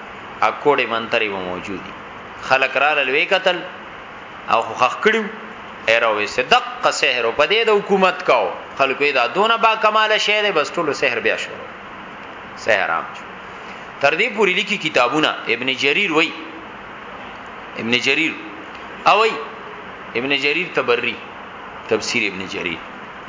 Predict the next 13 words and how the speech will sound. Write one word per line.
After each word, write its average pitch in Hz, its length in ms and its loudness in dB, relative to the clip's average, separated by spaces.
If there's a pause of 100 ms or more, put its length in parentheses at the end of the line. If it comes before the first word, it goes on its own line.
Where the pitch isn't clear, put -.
(120)
دا 131 100 4
زوړ 139 320 4
تفسیرونو 101 540 -2
کې 80 140 -6
دی. - 1080 -10
یو 135 80 6
تاریخ 147 600 2 (580)
تبری 113 440 2
دی، 80 60 -6 (260)
هم 151 140 2
د 120 140 4
ده 90 60 2
دی. 80 140 -6